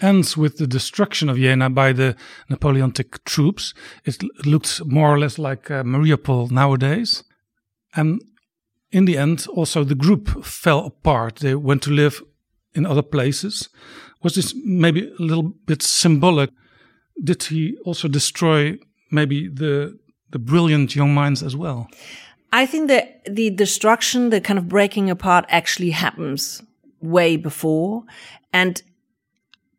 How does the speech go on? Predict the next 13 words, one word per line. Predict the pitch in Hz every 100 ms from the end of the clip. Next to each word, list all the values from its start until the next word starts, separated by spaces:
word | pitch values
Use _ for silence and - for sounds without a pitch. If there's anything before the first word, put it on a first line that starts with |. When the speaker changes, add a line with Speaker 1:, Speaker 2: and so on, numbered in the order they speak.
| _ -
Speaker 2:
I | 262
think | 262 - 240 - _ _ _ _ _ _ _ -
part | 262 285
of | 294 269
that | 208 151 185
is | 175
actually | - 160 - 196 190 165 -
Caroline, | 196 175 180 180 190 208 254 - _
um, | 175 175 165 170 190
Caroline | 180 180 175 175
Schlegel, | 170 - 185 196 208 208
who | 175 214 214
is | - 208 196 -